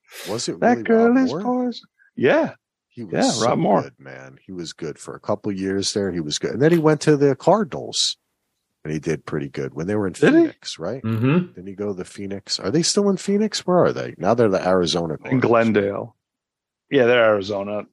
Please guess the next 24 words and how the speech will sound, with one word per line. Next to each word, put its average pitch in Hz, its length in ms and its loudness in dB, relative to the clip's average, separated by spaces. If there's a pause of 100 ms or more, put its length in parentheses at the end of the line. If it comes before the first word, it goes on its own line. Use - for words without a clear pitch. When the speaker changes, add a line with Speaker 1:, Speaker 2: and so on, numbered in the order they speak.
(280)
Speaker 2:
They 139 80 4
were 135 140 6
Phoenix 123 500 2
late 120 320 2
eighties, 117 720 0 (380)
part, 113 440 0
part 113 220 2
of 101 80 -2
the 104 80 -4
nineties. 98 800 -4 (1080)
Speaker 1:
I 76 60 -10
think 104 160 -6
they 107 140 4
changed 85 360 0
that 71 120 0
name 82 300 -2
after, 67 720 -6 (480)
by 73 140 -4
the 69 100 -8
time 76 300 -4
you 71 80 -4
get 69 200 -4
to 62 120 -2
Arizona. 69 640 -4